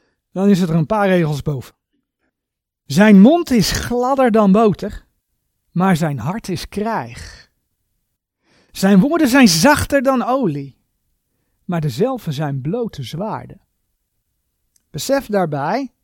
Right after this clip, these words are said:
en laten we dat erbij zoeken, Marcus twaalf, vers dertien en veertien.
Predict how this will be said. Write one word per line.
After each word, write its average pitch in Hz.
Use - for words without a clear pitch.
en 170
laten 165
we 165
dat 160
erbij 165
zoeken, 151
Marcus 170
twaalf, 190
vers 127
dertien 170
en 131
veertien. 180